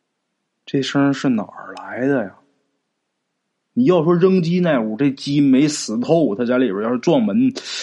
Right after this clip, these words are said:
还勉强能说得过去。可是周老幺这屋什么响啊？陈氏真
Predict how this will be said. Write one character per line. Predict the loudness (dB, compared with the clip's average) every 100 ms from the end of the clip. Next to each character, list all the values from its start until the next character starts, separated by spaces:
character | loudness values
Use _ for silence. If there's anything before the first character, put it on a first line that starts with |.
| -10 -10 -12 -18 _ _ _ _
还 | -10 2 4
勉 | 6 4 2 0
强 | -2 0
能 | 2 2
说 | 2 4
得 | 4
过 | 2
去。 | 2 0
可 | -2 -2 0
是 | 2
周 | 4 4
老 | 4
幺 | 4 4
这 | 6 4
屋 | 2 -4 -8 -10 _ _ _ _ _ _ _
什 | -14 -10 -10 -8
么 | -8
响 | -8 -10
啊？ | -14 _ _ _ _ _ _ _ _ _ _ _ _ _ _ _ _ _ _ _ _ -8
陈 | 0 2
氏 | 4 4
真 | 6 8 8 6